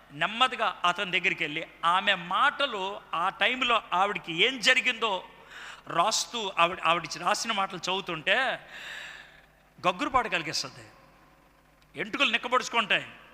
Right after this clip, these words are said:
ఏముంటుందంటే, తన చేతులు వణుకుతున్నాయి అంట. అతని చేతులు ఇలా పెట్టి ఉన్నాడంట, చేతులు ఇలా పెట్టుకొని, అంటే ఈవిడ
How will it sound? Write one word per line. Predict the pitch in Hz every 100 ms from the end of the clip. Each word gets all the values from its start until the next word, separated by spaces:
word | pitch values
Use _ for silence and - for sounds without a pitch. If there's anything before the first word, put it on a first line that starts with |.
| 151
ఏముంటుందంటే, | 202 226 185 156 180 247 - - - - - - 190
తన | 208
చేతులు | - - 269 359 - 330 285 202 190
వణుకుతున్నాయి | 240 302 302 277 240
అంట. | 185 180
అతని | 220 - 220 - 240
చేతులు | 269 247
ఇలా | 240
పెట్టి | 220 -
ఉన్నాడంట, | 247 208 180 139
చేతులు | 127 - - 214 190
ఇలా | 165
పెట్టుకొని, | 151 - 208 233 190 -
అంటే | 175 196 196 - -
ఈవిడ | 190